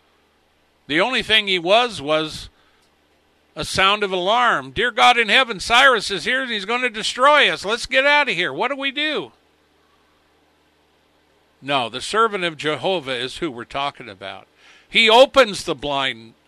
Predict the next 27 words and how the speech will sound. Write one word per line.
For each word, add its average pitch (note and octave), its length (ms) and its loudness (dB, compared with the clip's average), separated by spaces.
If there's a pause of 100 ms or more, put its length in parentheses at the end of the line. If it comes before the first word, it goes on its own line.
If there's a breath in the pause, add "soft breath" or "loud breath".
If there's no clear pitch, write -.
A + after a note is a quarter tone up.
eyes. A2 500 -14 (260 soft breath)
He A3+ 140 0
brings A3 540 0
deliverance. D3 920 -8 (720 soft breath)
He G#3+ 120 -8
reveals A3+ 880 2
redemption. C3+ 800 -6 (1600)
And D#3 140 -4
he F3+ 100 2
delivers A#3 540 -2
people A#3+ 360 -2
from A#3+ 220 -4
spiritual D#4+ 640 4
bondage C3+ 640 -2
and A#2+ 180 -12
brings D3 360 -6
them C#3 160 -8
into C3+ 260 -6
his A#2+ 260 -10
truth C3 260 -10 (420 loud breath)
because F3+ 380 0
they G#3 280 -2
need G#3+ 400 -6
to G#3+ 100 -6
spiritually B3 840 -2
discern B3+ 560 0
him. F3+ 340 -2